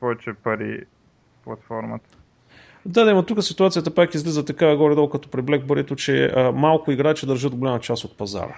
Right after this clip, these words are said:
Speaker 2: В смисъл,
Speaker 1: Да.
Speaker 2: шейсет и пет процента от приложенията, като ти са свалени примерно двайсет или трийсет пъти или нещо подобно, какво ми са хвалят, че има ли един милиард приложения?
Speaker 1: Ами то това с бройката приложения е, общо взето е безсмислено.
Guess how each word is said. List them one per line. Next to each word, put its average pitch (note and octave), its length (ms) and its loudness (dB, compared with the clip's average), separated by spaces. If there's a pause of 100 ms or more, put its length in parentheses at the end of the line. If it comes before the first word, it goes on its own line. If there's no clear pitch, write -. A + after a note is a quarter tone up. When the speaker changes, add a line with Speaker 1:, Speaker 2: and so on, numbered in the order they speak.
(140)
Speaker 2:
В - 40 -20
смисъл, E3+ 280 2
Speaker 1:
Да. - 60 -8 (200)
Speaker 2:
шейсет F3+ 280 2
и F3+ 120 4
пет E3+ 160 2
процента D#3+ 380 -2
от D3+ 180 -2 (360)
приложенията, D3 480 2
като B2+ 160 -8
ти - 60 -8
са B2 120 -6
свалени C#3+ 340 2
примерно C#3 300 -2
двайсет C#3 360 2
или G#2+ 160 -10
трийсет - 460 -4
пъти C3+ 260 -2
или A2 100 -6
нещо B2+ 280 -4
подобно, C#3 380 -2
какво C3+ 180 -2
ми E3 80 0
са F3+ 140 -6
хвалят, D#3+ 320 0
че - 120 -4
има C#3+ 120 0
ли C#3 60 0
един B2+ 200 0
милиард A#2 300 -2
приложения? G#2 420 -2
Speaker 1:
Ами C#3 140 -2
то A3 140 -8
това A#3 220 -6
с A#3 340 -18
бройката G3+ 380 -12
приложения D#3 840 -6
е, A#2 40 -6 (640)
общо A#2+ 220 -12
взето A#2+ 240 -8
е - 20 -12
безсмислено. A2+ 360 -16